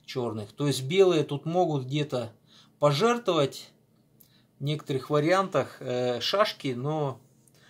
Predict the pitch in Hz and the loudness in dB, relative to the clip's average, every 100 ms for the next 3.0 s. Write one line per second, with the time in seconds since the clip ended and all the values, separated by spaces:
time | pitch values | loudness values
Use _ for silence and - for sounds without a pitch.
0 | _ - 135 135 127 131 131 139 135 120 | _ -10 -4 -4 -4 -6 -4 -4 -6 -8
1 | 131 123 120 117 - - 113 101 98 - | -6 -6 -8 -10 -10 -8 -8 -8 -12 -16
2 | _ _ 117 107 139 151 120 117 110 101 | _ _ -10 -6 -2 -2 0 -4 -6 -10